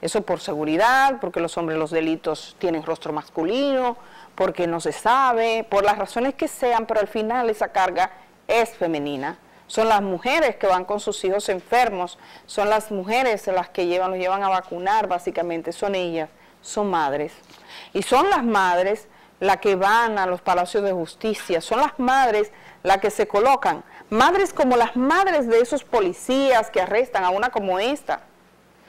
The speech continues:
¿O son culpables las madres de esos agentes cuando ellos dan palo, por ejemplo?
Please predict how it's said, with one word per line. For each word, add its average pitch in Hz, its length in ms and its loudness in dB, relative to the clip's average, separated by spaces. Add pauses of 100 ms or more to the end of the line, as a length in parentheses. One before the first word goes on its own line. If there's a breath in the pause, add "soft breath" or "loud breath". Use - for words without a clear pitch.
(220 loud breath)
¿O 254 140 2
son 330 280 2 (140)
culpables 294 680 2
las 202 240 0
madres 233 500 2
de 214 80 2
esos 226 240 -6
agentes 233 320 -2
cuando 202 180 -2
ellos 233 120 0
dan 208 140 -2
palo, 190 340 0
por 196 160 -2
ejemplo? 226 460 -2